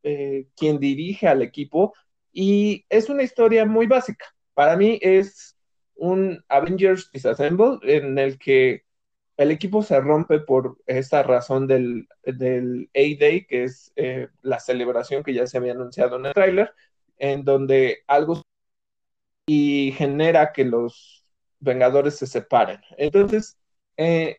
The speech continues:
es la que se ocupa de,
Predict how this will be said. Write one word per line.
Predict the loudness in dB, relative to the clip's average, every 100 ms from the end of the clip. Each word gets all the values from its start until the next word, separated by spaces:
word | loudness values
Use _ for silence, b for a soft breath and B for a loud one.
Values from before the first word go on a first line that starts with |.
| _
es | 0 0 _ _ _ _ _ _ _ _ _ _
la | -2 -2 -2
que | -4 -4
se | 0
ocupa | 0 0 -2 2 2 4
de, | 2 -2 -6 -12 -16